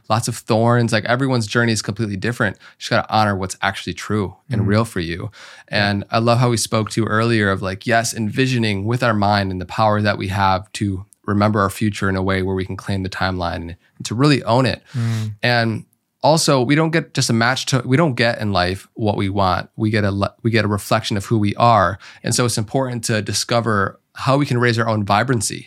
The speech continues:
Speaker 1: And that's
Speaker 2: Mm.
Speaker 1: mental, but also physical and spiritual.
Speaker 2: Mm.
Speaker 1: To have our spiritual hygiene, to have, to
Speaker 2: So
Speaker 1: be
Speaker 2: important.
Speaker 1: very clear about our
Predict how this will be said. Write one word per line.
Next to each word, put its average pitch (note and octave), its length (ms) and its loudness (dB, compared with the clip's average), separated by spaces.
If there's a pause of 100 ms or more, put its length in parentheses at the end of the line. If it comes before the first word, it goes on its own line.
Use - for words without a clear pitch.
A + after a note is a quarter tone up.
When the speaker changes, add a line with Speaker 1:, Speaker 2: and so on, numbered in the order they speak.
Speaker 1:
And A#2+ 120 2
that's A#2 180 2
Speaker 2:
Mm. A#2+ 40 0
Speaker 1:
mental, B2+ 520 2
but B2+ 140 -2
also B2+ 240 2
physical A2+ 400 0
and G2+ 100 -2
spiritual. - 720 -2
Speaker 2:
Mm. A2 260 -4
Speaker 1:
To B2 60 2
have B2 180 4
our B2+ 100 0
spiritual C#3+ 420 2
hygiene, G2 560 0
to G2 100 -6
have, A2 400 0
to - 500 -10
Speaker 2:
So A#2 60 -2
Speaker 1:
be A#2+ 100 4
Speaker 2:
important. A2+ 200 -2
Speaker 1:
very B2+ 300 4
clear B2+ 440 2
about G#2+ 360 4
our G#2 140 4